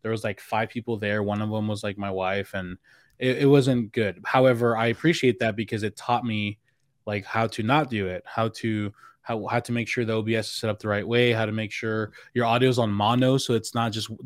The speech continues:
both speakers, not just one of them. I had that issue for a few. Um,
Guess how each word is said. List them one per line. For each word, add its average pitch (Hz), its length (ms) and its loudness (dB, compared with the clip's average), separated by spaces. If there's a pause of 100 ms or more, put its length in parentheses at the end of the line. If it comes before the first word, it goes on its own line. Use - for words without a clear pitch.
(100)
both 123 160 2
speakers, 127 400 2
not 117 240 0
just - 160 -6
one 110 240 0
of 117 80 -2
them. 127 240 -2
I 110 80 -2
had 107 200 -2
that 104 180 -6
issue 110 240 -12
for 113 140 -14
a 104 40 -12
few. 117 300 -10 (400)
Um, 110 500 -2